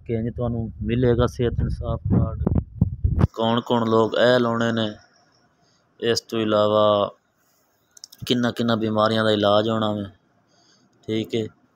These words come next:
अज मैं तुहानू सारी मालूमात देवांगा बुनियादी तौर ते। ते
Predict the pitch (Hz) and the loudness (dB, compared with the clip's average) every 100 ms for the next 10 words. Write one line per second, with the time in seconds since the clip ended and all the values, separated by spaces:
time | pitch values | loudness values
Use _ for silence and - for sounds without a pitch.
0 | - 110 110 110 104 110 107 101 107 104 | -4 -2 0 -2 -4 -4 -6 -4 0 2
1 | 107 98 95 92 92 90 87 92 85 82 | 0 -2 -2 -2 0 -2 -2 -6 -6 -8
2 | 82 - _ 92 92 85 82 85 - 80 | -12 -18 _ -6 -2 0 -2 -6 -6 -8
3 | - - 82 _ _ _ _ _ _ - | -10 -20 -20 _ _ _ _ _ _ -20
4 | - - - _ _ _ _ _ _ _ | -20 -20 -20 _ _ _ _ _ _ _
5 | _ _ _ _ _ _ _ _ _ _ | _ _ _ _ _ _ _ _ _ _
6 | _ _ _ _ - - _ _ - - | _ _ _ _ -20 -20 _ _ -20 -20
7 | - _ _ _ _ 113 | -20 _ _ _ _ -4